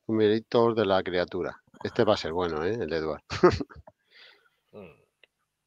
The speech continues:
Speaker 1: Cuarenta y ocho puntos, seis rebotes y cinco asistencias. Con
Speaker 2: Y dos robos.
Speaker 1: dieciséis. Sí, no llega a, a esa, a esa columna todavía. <laughs>
Speaker 2: <laughs>
Speaker 1: Bueno, dos robos y seis pérdidas, ¿eh? Que es lo único quizás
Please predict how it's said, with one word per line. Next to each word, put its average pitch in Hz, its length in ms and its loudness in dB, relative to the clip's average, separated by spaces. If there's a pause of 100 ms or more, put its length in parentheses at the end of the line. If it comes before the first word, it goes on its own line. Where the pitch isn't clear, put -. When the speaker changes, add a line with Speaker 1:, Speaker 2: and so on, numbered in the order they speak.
Speaker 1:
Cuarenta 101 440 4
y 120 40 6
ocho 107 200 0
puntos, 117 600 2
seis 113 320 0
rebotes 110 640 0 (160)
y 98 80 -8
cinco 107 300 0
asistencias. - 800 -6
Con 85 220 -6
Speaker 2:
Y - 40 -8
dos 139 180 2
robos. 139 180 2
Speaker 1:
dieciséis. - 380 -8 (1300)
Sí, 85 300 -4
no 80 120 -4
llega 78 460 -4
a, 73 60 -6 (100)
a 78 60 -4
esa, 78 340 -8
a 87 140 0
esa 87 180 -2
columna 80 340 -6
todavía. 73 340 -6
<laughs> - 680 -2
Speaker 2:
<laughs> 117 420 -12
Speaker 1:
Bueno, 101 240 6
dos 117 260 8
robos 120 320 10
y 117 120 -2
seis - 200 4
pérdidas, 78 600 2
¿eh? 110 100 2
Que 110 80 4
es 101 80 6
lo 104 100 4
único 104 280 2
quizás 90 840 0